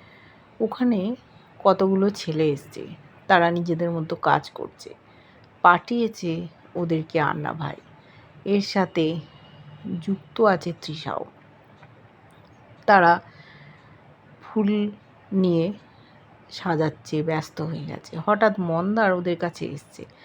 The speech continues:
একটা ছেলে ভয় পেয়ে তাকিয়ে আছে, বুঝতে পারছে না।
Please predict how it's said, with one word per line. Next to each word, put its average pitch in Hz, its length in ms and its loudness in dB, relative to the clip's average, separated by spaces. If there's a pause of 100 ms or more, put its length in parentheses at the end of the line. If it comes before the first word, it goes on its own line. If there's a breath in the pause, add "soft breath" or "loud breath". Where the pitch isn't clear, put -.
(600 loud breath)
একটা 190 300 0
ছেলে 185 320 0 (320)
ভয় 190 340 0
পেয়ে 190 200 0
তাকিয়ে 147 420 -2
আছে, - 280 -16 (240)
বুঝতে 180 360 -4
পারছে 170 320 -2
না। 151 200 -8